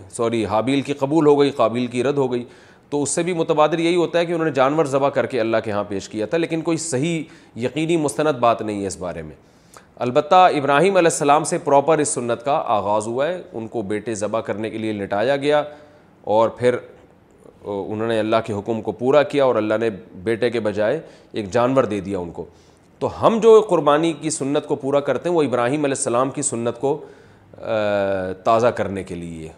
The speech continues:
ان کی سنت کو زندہ کرنے کے لیے۔ تو ہماری والی قربانی حضرت ابراہیم سے ہی شروع ہوئی ہے۔ البتہ قربانی اس، یعنی جانور اللہ کے لیے ذبح کرنے کا فلسفہ ہمیں، آ،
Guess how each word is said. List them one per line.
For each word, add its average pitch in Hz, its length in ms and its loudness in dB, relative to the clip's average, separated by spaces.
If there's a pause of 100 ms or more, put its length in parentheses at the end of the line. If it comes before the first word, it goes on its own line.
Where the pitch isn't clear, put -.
ان 143 180 -2
کی 165 200 -4
سنت 139 400 -4
کو 143 100 -2
زندہ 113 240 -4
کرنے 87 340 -6
کے 82 120 -14
لیے۔ 78 180 -14 (360)
تو 95 200 -10
ہماری 139 260 4
والی 190 220 6
قربانی 165 480 4
حضرت 156 240 2
ابراہیم 123 380 2
سے 123 120 -4
ہی 110 40 -4
شروع 104 200 -6
ہوئی 98 200 -4
ہے۔ 92 40 -6 (300)
البتہ 147 380 0 (100)
قربانی 151 500 2
اس، - 300 -6 (400)
یعنی 160 180 -2
جانور 147 460 4
اللہ 160 280 4
کے 180 80 -2
لیے 170 140 2
ذبح 160 240 2
کرنے 143 320 0
کا 175 120 0
فلسفہ 156 680 -2 (360)
ہمیں، 135 380 -2 (320)
آ، - 40 -8